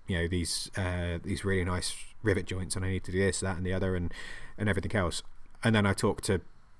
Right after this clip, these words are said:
Al, or I talk to Jazz, or, or someone else, and they go, "Well, why don't you just do this instead?" And you don't think about that because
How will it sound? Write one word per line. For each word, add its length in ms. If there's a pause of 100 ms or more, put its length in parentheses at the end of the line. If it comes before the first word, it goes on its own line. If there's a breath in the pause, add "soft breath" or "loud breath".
(400)
Al, 300
or 300
I 60
talk 300
to 140 (240)
Jazz, 300
or, 80 (160)
or 80
someone 220
else, 340
and 300 (120)
they 140
go, 140
"Well, 180 (540 loud breath)
why 260
don't 100
you 80
just 200
do 180
this 240
instead?" 440 (560)
And 100
you 60
don't 160
think 260
about 180
that 200
because 500